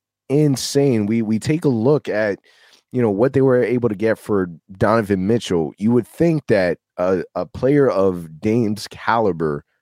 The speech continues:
will be able to surpass that deal by, by miles. This is the last shot, man, because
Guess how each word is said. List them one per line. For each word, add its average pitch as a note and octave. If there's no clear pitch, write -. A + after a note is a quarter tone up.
will G2+
be G2
able G2+
to F#2
surpass G2
that E2
deal E2+
by, D#2
by D#2+
miles. F2
This -
is B2
the D3+
last D#3+
shot, C#3
man, D#2
because F2+